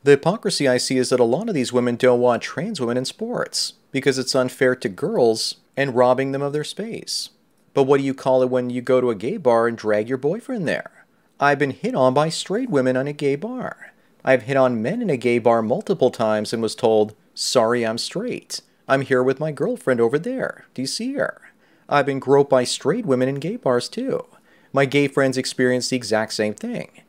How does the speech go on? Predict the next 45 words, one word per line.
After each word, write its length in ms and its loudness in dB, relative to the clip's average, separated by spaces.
Not 240 2
to 100 -6
mention 300 0
my 120 4
lesbian 520 -4
friends' 340 0
frustration 840 -2
with 140 2
straight 440 -2
women 280 2
not 220 0
being 240 -2
interested 380 -6
in 100 -4
them 80 -4
either. 500 -4
Imagine 380 2
if 80 -6
the 80 4
genders 360 0
were 60 2
reversed 440 2
and 140 -2
men 200 -2
did 120 0
this 180 -2
to 80 0
women 220 0
in 60 -2
lesbian 400 -6
bars. 480 0
Now 220 4
I 60 4
understand 460 0
why 100 4
lesbian 460 -2
bars 260 2
are 60 -2
going 260 0
away. 440 -6
I 100 4
am 100 0
actually 340 0
against 460 -2
that 400 0